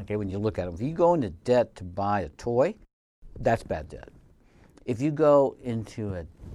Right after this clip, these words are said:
into debt to have some fun, take a vacation, go to an amusement park, that's bad debt. You know, it's hard to get rich when you're constantly pulling money out of your pocket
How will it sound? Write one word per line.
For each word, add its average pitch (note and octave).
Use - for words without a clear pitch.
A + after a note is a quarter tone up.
into -
debt A#2
to F2
have B2+
some F2+
fun, A#2
take G#2+
a G2
vacation, G#2+
go G#2+
to G2+
an F#2
amusement A2
park, A2
that's G2
bad F2+
debt. G#2+
You G#3+
know, D3
it's -
hard F3
to E3
get A2+
rich A2
when A2
you're G2
constantly G#2
pulling A#2
money A2
out A2+
of G#2+
your F2
pocket F2+